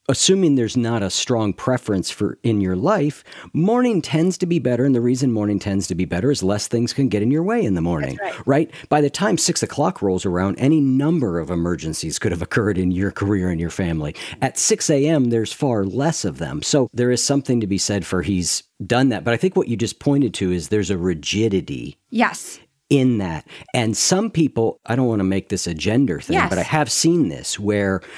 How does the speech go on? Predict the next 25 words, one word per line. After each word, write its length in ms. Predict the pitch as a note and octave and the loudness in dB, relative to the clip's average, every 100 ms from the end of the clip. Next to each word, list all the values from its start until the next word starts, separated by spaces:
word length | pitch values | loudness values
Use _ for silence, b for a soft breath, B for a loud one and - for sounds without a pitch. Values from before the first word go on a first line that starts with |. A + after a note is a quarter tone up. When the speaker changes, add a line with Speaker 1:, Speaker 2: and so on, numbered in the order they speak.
| B B | B B
Speaker 1:
particularly 560 | - - D#3+ D3+ A#2 F#2 | -2 0 2 2 2 2
in 180 | G2+ G2+ | 0 -2
child 340 | - A#2+ C3+ G#2+ | 0 0 0 0
rearing 360 | G2+ G2 F2+ | 2 2 0
families, 560 | F2+ C3 D3+ B2+ F2 E2 | 0 0 0 0 -2 -2
where 100 | G#2 | -2
the 80 | F#2+ | -2
father 560 | - - C#3 E3 D#3+ | -6 -2 0 2 2
is 160 | C3 G#2+ | 0 2
able 240 | A2 G#2 F#2+ | 0 0 -4
to 140 | F#2 | -6
sort 240 | - G#2 | -4 -2
of 220 | F#2 D#2 D#2+ | -2 -6 -2
get 240 | G#2 - | -2 -2
some 240 | - G#2 | -2 0
rigidity 680 | E2+ D2+ D#2 D2 C2+ C#2 E2 B B B | 0 -2 -4 -6 -6 -6 -8 B B B
and 160 | B2+ B2+ | 2 2
the 60 | |
mother 460 | A#2+ C#3 F3+ F3+ D3 | 2 2 2 0 0
doesn't 680 | G2+ - A#2 A2+ D#2 F2+ - | -2 -4 -2 -2 -2 -6 -4
because 300 | G2+ - G2 | -4 -2 -2
she's 480 | - - A#2+ B2+ G#2+ | 0 2 2 2 0
the 80 | |
front 420 | A2 - A2 G#2 F#2 | -4 -2 0 0 0
line 580 | A2+ A#2 D#2 D2 F2 | 0 0 -2 -4 -6